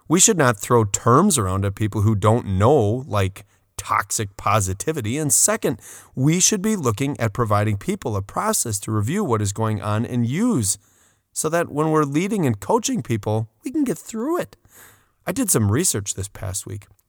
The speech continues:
like a lot of research, because I'm not called names often anymore.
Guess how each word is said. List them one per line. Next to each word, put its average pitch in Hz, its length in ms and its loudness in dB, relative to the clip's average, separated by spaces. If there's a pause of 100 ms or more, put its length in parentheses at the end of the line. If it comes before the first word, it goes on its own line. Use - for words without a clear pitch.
(100)
like 220 160 -8
a 156 80 -2
lot 147 240 2
of 254 80 2
research, 95 480 -4
because 143 400 -2 (340)
I'm 196 140 2
not 302 240 0
called 170 320 4
names 156 380 4
often 95 360 0
anymore. 92 480 -6